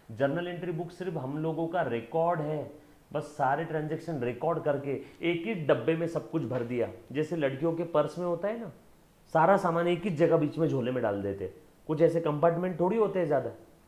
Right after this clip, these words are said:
तो journal entry book में recording अच्छे से हो जाती है, लेकिन जब आपको information चाहिए, अगर किसी ने पूछ लिया, कोई आ गया आपके पास में, इंसान बोला, "मेरा हिसाब कितना है?" तो journal entry बुक से information retrieve करना,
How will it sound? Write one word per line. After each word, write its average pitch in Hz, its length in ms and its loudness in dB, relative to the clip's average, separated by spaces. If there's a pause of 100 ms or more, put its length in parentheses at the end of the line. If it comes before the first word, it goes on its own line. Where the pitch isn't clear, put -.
(400)
तो 190 180 2
journal 160 400 2
entry 220 300 0
book 202 240 -4
में 240 240 4
recording 226 840 10
अच्छे 294 340 12
से 285 140 10
हो 254 180 12
जाती 208 440 10
है, 214 500 12 (280)
लेकिन 185 380 -2
जब 190 180 8
आपको 185 300 4
information 175 760 2
चाहिए, 165 720 4 (120)
अगर 151 220 4
किसी 160 260 -6
ने 175 80 -4
पूछ 156 280 -6
लिया, 165 340 2 (360)
कोई 156 160 4
आ 143 120 8
गया 160 180 6
आपके 156 200 2
पास 156 200 0
में, 160 100 0
इंसान 156 260 -2
बोला, 156 160 4
"मेरा 151 180 6
हिसाब 143 300 2
कितना 139 260 0
है?" 117 200 0 (180)
तो 135 220 -2
journal 147 400 2
entry 185 300 -2
बुक 165 180 -2
से 175 200 -4
information 165 840 0
retrieve 147 760 0
करना, 151 520 0